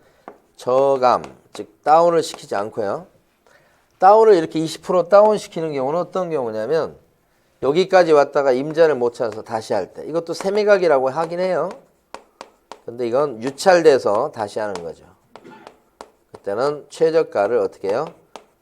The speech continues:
저감을 합니다. 이렇게 된 거지. 최저가를 저감해요.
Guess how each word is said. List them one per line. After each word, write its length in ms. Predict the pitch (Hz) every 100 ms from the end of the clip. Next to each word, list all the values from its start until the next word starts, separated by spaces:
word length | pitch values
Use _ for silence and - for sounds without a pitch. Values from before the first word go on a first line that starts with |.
| - _
저감을 640 | _ 98 92 90 95 135 156
합니다. 880 | 143 - 135 127 90 78 73 65 57
이렇게 180 | - -
된 100 | -
거지. 300 | - - - _ _ _ _ - - - - _ _ _ _ - _
최저가를 300 | 104 107 107
저감해요. 760 | - 101 101 123 95 113 170